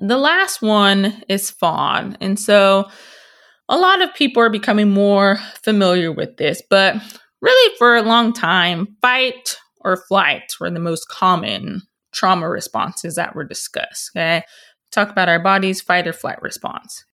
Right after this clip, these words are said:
Then freeze, been a lot more research on how freeze comes in,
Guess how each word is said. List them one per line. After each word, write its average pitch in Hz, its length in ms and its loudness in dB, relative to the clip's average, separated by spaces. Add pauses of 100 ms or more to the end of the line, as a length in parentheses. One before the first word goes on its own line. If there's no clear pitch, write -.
Then 262 260 -2
freeze, 226 680 2 (280)
been 208 160 -2
a 202 40 2
lot 196 240 0
more 202 460 2
research 190 640 -4
on 185 120 -2
how 190 200 0
freeze 190 440 -4
comes 170 360 -6
in, 170 380 -4